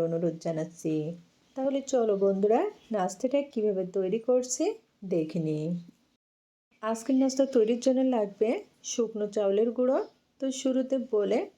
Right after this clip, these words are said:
আড়াইশো গ্রাম শুকনো চাউলের গুঁড়ো নিয়ে নিলাম, এক চিমটি লবণ, এক চিমটি হলুদের গুঁড়া, এক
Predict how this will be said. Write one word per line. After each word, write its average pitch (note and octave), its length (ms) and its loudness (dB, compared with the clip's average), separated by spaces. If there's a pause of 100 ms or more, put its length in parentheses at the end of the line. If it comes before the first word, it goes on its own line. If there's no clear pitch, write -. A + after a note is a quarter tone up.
(180)
আড়াইশো G#3 360 -2
গ্রাম C4 180 2 (120)
শুকনো G#3 300 0 (140)
চাউলের A3 420 2
গুঁড়ো C#4+ 180 2 (300)
নিয়ে A3 240 0
নিলাম, D#3+ 280 0 (1500)
এক A3+ 140 0 (100)
চিমটি C4 320 0 (120)
লবণ, G3 340 2 (480)
এক A#3+ 80 -4 (100)
চিমটি C4 340 0 (120)
হলুদের G#3 420 0 (100)
গুঁড়া, F#3+ 240 2 (680)
এক A3+ 180 2